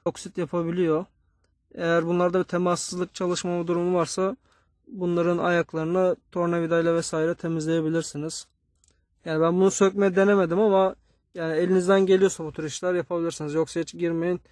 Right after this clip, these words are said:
tamir edeyim derken daha çok bozabilirsiniz. Şöyle montaj aşamasında göstereyim yine size de. Tırnaklar böyle denk gelecek şekilde şuralardan bastırıyoruz arkadaşlar.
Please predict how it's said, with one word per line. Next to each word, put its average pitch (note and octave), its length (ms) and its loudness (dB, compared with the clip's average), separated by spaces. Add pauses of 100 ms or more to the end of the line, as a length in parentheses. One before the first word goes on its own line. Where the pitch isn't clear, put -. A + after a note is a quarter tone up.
(260)
tamir E3 300 2
edeyim E3+ 220 4
derken E3+ 340 0
daha D#3+ 140 2
çok D#3+ 220 -6
bozabilirsiniz. D3+ 840 -4 (1400)
Şöyle E3 260 -6
montaj E3 380 0
aşamasında E3 560 -4
göstereyim D#3+ 460 -4
yine C#3+ 160 -2
size D#3+ 280 0
de. C#3+ 180 0 (480)
Tırnaklar D#3+ 500 -4
böyle D#3+ 260 0
denk D#3+ 200 -2
gelecek D#3+ 360 -4
şekilde D3+ 540 -4 (580)
şuralardan D#3+ 680 0 (160)
bastırıyoruz D#3+ 680 -2
arkadaşlar. C#3 720 -4